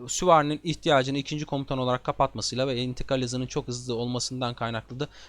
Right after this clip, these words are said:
verdiği verimle Cao Cao geliyor. Neyse, e, Martel beş beş bir bir demiştik. Cao Cao ile devam edelim.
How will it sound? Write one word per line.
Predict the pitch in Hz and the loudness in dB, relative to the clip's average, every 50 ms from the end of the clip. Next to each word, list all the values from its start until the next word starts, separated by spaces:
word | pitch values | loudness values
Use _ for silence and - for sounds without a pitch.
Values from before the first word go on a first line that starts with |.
| - - | -4 2
verdiği | 143 139 135 131 127 123 139 | 2 2 2 2 0 2 2
verimle | 139 110 107 131 147 147 | 2 2 2 0 0 2
Cao | 143 139 127 135 | 6 6 6 6
Cao | 131 139 127 113 | 6 4 2 2
geliyor. | 101 101 107 127 147 - - - - - _ - | 0 -2 -2 -2 -2 -4 -6 -18 -20 -20 _ 0
Neyse, | 214 170 127 - - 160 156 - - - - _ | 2 2 2 2 0 0 -2 -2 -14 -20 -8 _
e, | 139 117 113 | -2 -2 -2
Martel | 117 143 175 170 139 - - 151 156 147 | 4 6 6 6 8 6 4 2 6 6
beş | 156 151 - - | 4 4 6 4
beş | 143 147 - - | 2 2 2 2
bir | 165 156 139 123 | 0 0 2 2
bir | 120 110 110 | -2 0 0
demiştik. | 117 135 160 156 - - 160 - - - - - - 135 | -2 -2 -2 -2 -2 -4 -6 -8 -8 -18 -20 -20 -8 2
Cao | 139 160 151 147 | 6 6 6 6
Cao | 123 120 113 120 | 6 4 2 4
ile | 139 147 135 | 2 2 4
devam | 139 143 143 143 143 143 | 6 6 6 6 4 2
edelim. | 139 147 143 151 | 2 2 0 0